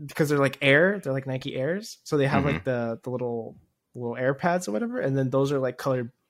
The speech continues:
Speaker 1: blue and orange and shit. They're pretty
Speaker 2: You have
Speaker 1: cool.
Speaker 2: to show me sometime,
Speaker 1: Yeah,
Speaker 2: yeah.
Speaker 1: I'll have to show you.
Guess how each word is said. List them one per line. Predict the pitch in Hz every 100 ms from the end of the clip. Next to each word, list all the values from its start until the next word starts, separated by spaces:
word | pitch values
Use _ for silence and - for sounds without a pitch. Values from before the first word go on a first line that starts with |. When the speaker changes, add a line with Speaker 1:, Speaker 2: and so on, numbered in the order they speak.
| _ -
Speaker 1:
blue | 135 135 135 139 139
and | 135
orange | 131 123 113 113 117 -
and | 127 135
shit. | - - _ _ _ _
They're | -
pretty | 202
Speaker 2:
You | 214
have |
Speaker 1:
cool. | -
Speaker 2:
to |
show | - 92
me | 95
sometime, | - 71 71 71
Speaker 1:
Yeah, | 78
Speaker 2:
yeah. |
Speaker 1:
I'll | 120
have | 147 139
to | 131
show | - -
you. | 50